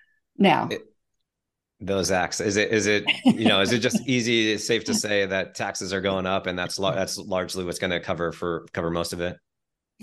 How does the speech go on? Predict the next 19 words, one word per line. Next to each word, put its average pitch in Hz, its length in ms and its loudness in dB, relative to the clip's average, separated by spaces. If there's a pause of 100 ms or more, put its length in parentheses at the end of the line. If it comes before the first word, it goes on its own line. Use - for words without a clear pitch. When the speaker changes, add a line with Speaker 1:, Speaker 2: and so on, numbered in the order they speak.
(120)
Speaker 1:
Okay. 165 500 0
I, - 120 -12 (360)
d-, 196 180 -18 (120)
going 233 300 6
back 185 280 6
to, 175 460 2 (240)
you 202 100 2
know, 175 180 6
okay, 170 240 0
what 180 840 0 (180)
are, 185 180 4
wh-, 185 340 -6
what 254 200 4
might 208 300 4
be 180 140 -2
done 175 260 2
here? 151 480 -6
Speaker 2:
Yeah. 165 260 -4
Speaker 1:
Um, 175 380 2